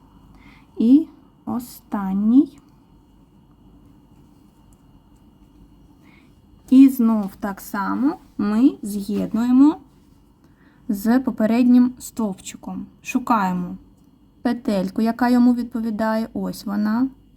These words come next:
ось ця петля. Заводимо гачок всередину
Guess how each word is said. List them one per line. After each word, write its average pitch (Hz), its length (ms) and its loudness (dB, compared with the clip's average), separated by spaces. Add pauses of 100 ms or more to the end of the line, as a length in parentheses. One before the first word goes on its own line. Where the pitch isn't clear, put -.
ось 190 140 -8
ця - 180 -8
петля. 190 560 -4 (1160)
Заводимо 202 720 -2
гачок 208 640 -6
всередину 208 920 0